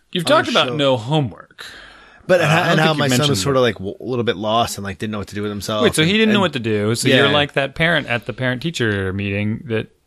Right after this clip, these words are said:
Speaker 1: said your kids will have nothing to do if you don't give them homework.
Speaker 2: Well, that's, <laughs> I,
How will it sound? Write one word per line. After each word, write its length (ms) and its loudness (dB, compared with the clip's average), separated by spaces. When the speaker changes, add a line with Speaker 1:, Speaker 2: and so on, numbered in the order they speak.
Speaker 1:
said 360 -2
your 160 0
kids 340 -4
will 120 2
have 100 2
nothing 220 -2
to 60 -4
do 160 -2
if 140 -6
you 60 -8
don't 160 -8
give 140 -8
them 100 -6
homework. 420 -6
Speaker 2:
Well, 320 0
that's, 1000 -12
<laughs> 60 -20
I, 300 -6